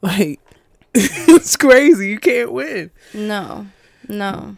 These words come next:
Speaker 1: But I do think that the first thing in, in your passion with educating people, that's where the grassroots movement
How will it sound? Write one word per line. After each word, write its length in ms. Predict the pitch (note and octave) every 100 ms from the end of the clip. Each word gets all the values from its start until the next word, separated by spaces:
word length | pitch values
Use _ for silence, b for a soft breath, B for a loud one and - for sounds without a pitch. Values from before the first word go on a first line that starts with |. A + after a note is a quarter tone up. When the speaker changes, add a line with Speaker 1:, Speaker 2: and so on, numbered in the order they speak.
| -
Speaker 1:
But 440 | G3 G3+ F#3 - _ _ _ _ _ _ _ _
I 140 | F3+
do 280 | F3+ E3 G3+
think 320 | A3+ F#3 F3 -
that 520 | E3+ D#3+ D#3 D#3 - _ _
the 160 | - F3
first 440 | E3+ D3+ F3 F#3
thing 500 | - F#3+ G3 G#3 G#3+ - - - _ _
in, 440 | F#3+ F3+ F3+ E3+ -
in 160 | E3+ E3+
your 160 | E3
passion 440 | E3+ E3+ F3+ - F3
with 240 | E3 D#3 _
educating 600 | C#3 D3+ F3 - F#3+ F#3+
people, 580 | F#3+ G#3 G#3 G#3+ G#3+ A3 -
that's 380 | F3 F3 F3+
where 120 | F3+ F3
the 120 | E3
grassroots 720 | D#3+ E3 E3+ - D#3+ D#3+ D3
movement 560 | D#3+ D#3+ E3 D#3+ D3+ -